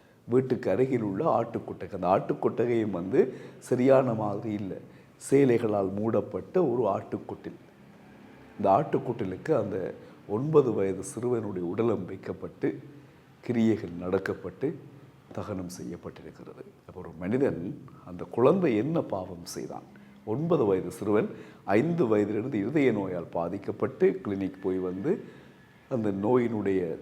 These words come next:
தாக்கம் அதிகரித்ததால் இறந்தான். அவன் இறந்த பிறகு அவனுடைய பிறப்புச் சான்றிதழை வைத்தியசாலை நிர்வாகம் கேட்டிருக்கிறது. அது இல்லை என்றபடியால் பதினான்கு நாட்கள் பொடியை கொடுக்கவே இல்லை.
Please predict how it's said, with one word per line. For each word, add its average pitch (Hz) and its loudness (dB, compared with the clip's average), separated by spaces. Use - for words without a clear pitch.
தாக்கம் 117 0
அதிகரித்ததால் 98 -4
இறந்தான். 131 0
அவன் 110 4
இறந்த 202 6
பிறகு 202 4
அவனுடைய 165 2
பிறப்புச் 175 4
சான்றிதழை 131 4
வைத்தியசாலை 101 -2
நிர்வாகம் 82 -4
கேட்டிருக்கிறது. 143 0
அது 139 6
இல்லை 120 6
என்றபடியால் 92 2
பதினான்கு 95 -2
நாட்கள் 92 -2
பொடியை 107 0
கொடுக்கவே 107 0
இல்லை. 180 4